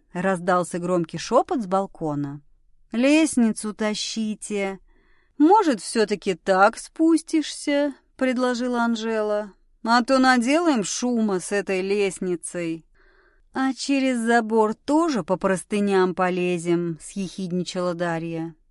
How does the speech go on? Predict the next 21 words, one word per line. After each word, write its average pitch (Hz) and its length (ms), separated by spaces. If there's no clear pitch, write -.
«Несите 262 840
давайте!» 180 1080
Мила 311 440
с - 100
Анжелой 247 520
синхронно 214 720
вздохнули 226 840
и 381 100
пошли 247 520
на 214 180
поиски 180 480
лестницы. 147 840
«Не 269 380
там!» — 214 720
шепотом 180 560
крикнула 175 480
им 175 180
Дарья. 156 500
«На 262 280
отмостке 247 840
она!» 196 580